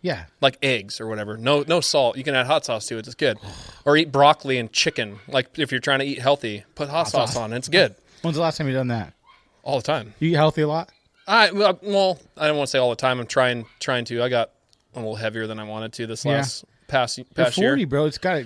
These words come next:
Speaker 1: things gotta change,
Speaker 2: And
Speaker 1: dude.
Speaker 2: I'm pretty lazy,
Speaker 1: Right?
Speaker 2: dude. Yeah.
Speaker 1: It's time to change. We can't be drinking these Coors Lights <laughs> anymore at,
Speaker 2: Ah, whatever.
Speaker 1: at fucking eleven or, well, one o'clock in the afternoon, two o'clock in the
Speaker 2: It's
Speaker 1: afternoon.
Speaker 2: late.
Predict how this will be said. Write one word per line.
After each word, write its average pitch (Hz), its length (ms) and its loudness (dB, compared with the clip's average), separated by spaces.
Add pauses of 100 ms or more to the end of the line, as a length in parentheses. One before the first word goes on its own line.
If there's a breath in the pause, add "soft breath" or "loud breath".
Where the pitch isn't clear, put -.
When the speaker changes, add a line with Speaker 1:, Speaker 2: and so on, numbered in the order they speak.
(120)
Speaker 1:
things 156 240 -4
gotta 107 220 -8
change, 123 340 -8
Speaker 2:
And 156 120 2
Speaker 1:
dude. 165 40 6
Speaker 2:
I'm 165 100 8
pretty 127 200 -2
lazy, 104 240 -8
Speaker 1:
Right? 131 160 -4
Speaker 2:
dude. 104 80 -14 (140)
Yeah. 113 260 -4 (100)
Speaker 1:
It's 135 80 -16
time 147 220 -2
to 123 60 -8
change. 139 260 -6
We 123 40 -6
can't 135 220 -6
be 139 80 -4
drinking 127 320 -8
these 117 160 -6
Coors 131 220 -4
Lights 123 360 -4
<laughs> 120 80 -8
anymore 123 380 -8
at, 107 100 -8
Speaker 2:
Ah, 120 140 -4
whatever. 117 460 0
Speaker 1:
at 165 100 2
fucking 165 320 2
eleven 139 560 2
or, 135 120 4
well, 127 200 2
one 147 280 4
o'clock 147 320 4
in 143 40 -2
the 139 60 0
afternoon, 131 380 -2
two 143 120 -2
o'clock 135 240 -2
in 127 80 -8
the 131 80 -4
Speaker 2:
It's 127 100 -2
Speaker 1:
afternoon. 240 160 4
Speaker 2:
late. 320 140 -2